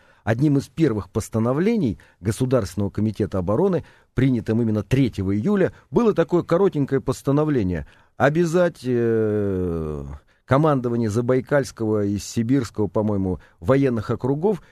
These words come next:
изъять зимнее обмундирование со складов этих округов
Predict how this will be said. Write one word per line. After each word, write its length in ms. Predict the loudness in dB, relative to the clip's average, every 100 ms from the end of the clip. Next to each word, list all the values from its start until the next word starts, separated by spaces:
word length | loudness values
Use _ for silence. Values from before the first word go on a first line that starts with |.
| _
изъять 600 | -2 0 2 2 2 -4 -10
зимнее 500 | -2 0 2 0 -2
обмундирование 880 | -2 0 0 2 2 2 2 0 -4
со 140 | -6
складов 640 | -4 -2 0 2 0 -2 _ _ _ -2
этих 320 | -2 -2 -4
округов 560 | -2 -2 -2 -2 -4